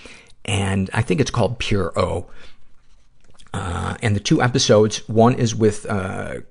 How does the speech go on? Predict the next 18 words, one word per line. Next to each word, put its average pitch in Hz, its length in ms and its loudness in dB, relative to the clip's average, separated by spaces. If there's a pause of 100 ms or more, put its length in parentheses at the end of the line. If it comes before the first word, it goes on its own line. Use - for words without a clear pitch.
Kimberly 123 640 2 (120)
Quinlan, 208 560 4 (140)
and 120 120 4
the 117 80 6
other 117 320 4
is 107 280 2
with, 107 420 2
uh, 95 220 -2
Doctor 95 320 -2
Jenny 101 400 0
Yip, 98 400 -6 (200)
and 95 200 -2
they 98 120 2
both 107 440 0
deal 98 240 2
with - 280 -6
unwanted 98 560 -4
thoughts. - 500 -6